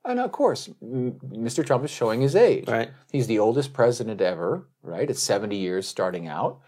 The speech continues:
Speaker 1: Uh, he, he hasn't, ha-, he, he's not up to, to speed, and he's not, not have any, he doesn't have any idea.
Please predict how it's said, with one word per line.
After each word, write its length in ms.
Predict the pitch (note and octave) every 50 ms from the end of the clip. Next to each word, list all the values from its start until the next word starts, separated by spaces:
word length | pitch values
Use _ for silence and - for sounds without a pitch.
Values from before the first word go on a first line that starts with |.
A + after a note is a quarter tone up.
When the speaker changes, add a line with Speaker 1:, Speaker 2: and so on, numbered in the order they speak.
| _ - - - - _ _ -
Speaker 1:
Uh, 380 | C3 C3 B2+ B2+ B2+ B2+ B2+ A#2+ -
he, 300 | - D3 D3 C3+ C3 D3
he 420 | C#3+ - C3+ - - D#3+ D#3 C3+
hasn't, 360 | A#2+ C3+ C3 C3+ C3+ - D#3+
ha-, 300 | C#3 C3+ - - - D#3 D3+ - - - B2
he, 260 | B2+ B2+ - C#3+ D#3
he's 300 | C#3 - D#3 D3+ C3+ C3+
not 380 | C3+ C3 B2+ B2+ A#2+ B2+ D3+ D#3
up 180 | D3 D3 - -
to, 100 | C3+ B2 C3+ -
to 140 | - - A2+
speed, 420 | - - - - B2+ C3+ F3 F#3+
and 140 | F3 C#3+ C3+
he's 160 | B2+ A2+ -
not, 200 | B2+ B2 A#2 -
not 640 | A2 G#2 F2 G2 A#2+ A2+ A2+ A#2 A#2+ C3 C3 - -
have 240 | - - A#2+ A#2
any, 180 | A2 A2+ A#2+ C3
he 120 | C3+ B2+
doesn't 200 | A#2+ A#2+ A#2 -
have 120 | D3+ C3+ A#2+
any 120 | A#2 A2+
idea. 360 | G#2+ G2 F#2+ G2 G2 A#2 D#3+